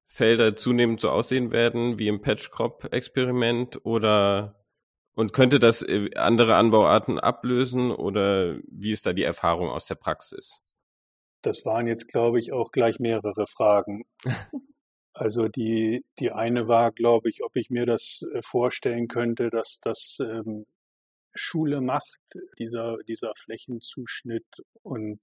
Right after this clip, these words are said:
Speaker 2: ähm, das, das kann ich mir,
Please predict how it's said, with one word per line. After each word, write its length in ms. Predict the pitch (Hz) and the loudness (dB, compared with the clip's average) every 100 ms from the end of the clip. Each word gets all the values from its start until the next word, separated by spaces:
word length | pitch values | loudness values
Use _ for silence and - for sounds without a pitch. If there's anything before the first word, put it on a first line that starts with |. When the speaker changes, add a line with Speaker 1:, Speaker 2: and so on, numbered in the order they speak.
| - | -10
Speaker 2:
ähm, 360 | 117 104 104 104 _ - _ _ _ _ _ _ _ _ _ - | -6 -6 -6 -12 _ -20 _ _ _ _ _ _ _ _ _ -6
das, 460 | 104 - - - 208 _ _ _ _ | -6 -4 -8 -12 -20 _ _ _ _
das 220 | - 104 | -8 -8
kann 200 | - 117 | -6 -6
ich 160 | 110 - | -6 -6
mir, 480 | 113 110 107 107 | -4 -2 0 -2